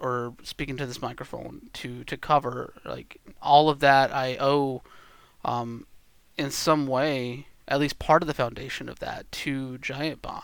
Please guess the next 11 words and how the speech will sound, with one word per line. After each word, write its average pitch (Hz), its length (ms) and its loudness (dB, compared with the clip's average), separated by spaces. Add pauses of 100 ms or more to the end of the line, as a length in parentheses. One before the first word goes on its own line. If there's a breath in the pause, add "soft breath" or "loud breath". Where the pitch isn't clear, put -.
(160)
And 120 260 -14 (360 loud breath)
the 165 80 0
site's 226 340 10
not 190 180 2
going 135 280 2
away. 117 420 -4 (480 soft breath)
Um, 120 680 -6
you 127 140 -8
know, 123 140 -6
they're 135 160 2
gonna, 151 220 2